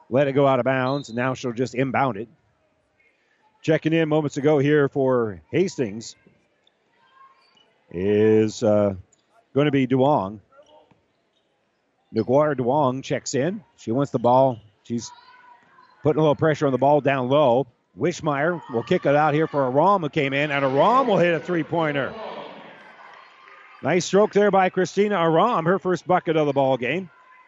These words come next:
So the seniors on the board. Hastings brings it in the offensive end. No problem here for Hilgendorf. Hilgendorf will give here left side for Long. Long's gonna back up. She's gonna shoot a three. That's no good. Aram is gonna pull down the, uh, rebound,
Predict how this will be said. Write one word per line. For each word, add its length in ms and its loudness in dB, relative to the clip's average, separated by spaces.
So 140 -8
the 100 -6
seniors 400 -2
on 140 0
the 80 -2
board. 360 2
Hastings 500 -2
brings 300 -2
it 60 4
in 40 -6
the 180 2
offensive 380 -2
end. 220 0
No 100 0
problem 360 -2
here 120 0
for 140 -2
Hilgendorf. 560 0
Hilgendorf 540 2
will 80 -2
give 160 2
here 160 2
left 220 0
side 280 -2
for 80 -2
Long. 460 2
Long's 320 0
gonna 160 -2
back 300 -2
up. 120 0
She's 200 -10
gonna 160 -2
shoot 200 -4
a 80 0
three. 320 -2
That's 260 0
no 180 0
good. 420 2
Aram 400 0
is 100 -4
gonna 180 0
pull 200 0
down 220 0
the, 200 -2
uh, 180 -2
rebound, 680 -4